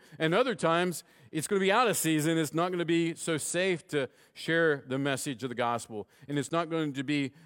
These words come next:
such an easy thing to do. It's gonna be tough, and there's gonna be tension. It could be awkward or difficult. But he says to speak and teach and preach the word. And he says, "The reason why you need to do this is because the word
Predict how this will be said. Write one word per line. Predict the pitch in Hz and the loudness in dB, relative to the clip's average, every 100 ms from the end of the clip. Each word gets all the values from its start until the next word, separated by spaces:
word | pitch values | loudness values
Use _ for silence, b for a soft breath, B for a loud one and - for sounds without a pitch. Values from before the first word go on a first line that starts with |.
| B | B
such | - 165 - | -2 -2 0
an | 143 | -4
easy | 147 185 170 156 | -2 -4 -2 -2
thing | 135 160 156 143 131 - | -2 -2 0 -4 -8 -10
to | 147 | -10
do. | 110 151 175 120 92 | -4 -2 0 -2 -6
It's | 120 | -10
gonna | 151 | -6
be | 143 | -6
tough, | 127 170 180 127 | -2 0 0 0
and | 127 | -4
there's | 123 | -6
gonna | 147 | -6
be | 131 | -6
tension. | - 185 - 120 95 B B 135 | -4 -6 -6 -10 -12 B B -10
It | 135 | -6
could | 139 | -4
be | 139 | -2
awkward | 151 180 175 160 131 | 0 0 0 -2 -2
or | 120 | -2
difficult. | 160 156 143 117 95 | -2 -2 0 -2 -2
But | 147 | -4
he | 143 | -4
says | 160 143 - _ b b | 0 -2 -4 _ b b
to | - 139 | -8 -8
speak | - - 190 180 - - _ _ _ | -8 -2 -2 -4 -12 -20 _ _ _
and | 143 120 | -14 -10
teach | - 185 - - - _ | -4 -4 -4 -16 -20 _
and | 123 - | -20 -8
preach | 175 175 - - | -2 -2 -2 -8
the | 135 | -8
word. | 113 123 139 107 98 - _ _ _ _ _ | -4 -2 0 -2 -6 -16 _ _ _ _ _
And | 135 | -6
he | 139 | -4
says, | - 156 123 | 0 0 -2
"The | 147 | -4
reason | 139 170 143 120 | -4 -2 -4 -4
why | 147 156 113 110 _ b b b | -4 -2 -4 -8 _ b b b
you | 127 | -6
need | 147 143 | -4 -4
to | 131 | -6
do | 117 135 | -6 -2
this | 127 117 | -2 -4
is | 131 104 | -10 -14
because | 104 123 104 | -8 -8 -8
the | - | -12
word | 113 123 160 147 | -10 -4 -4 -4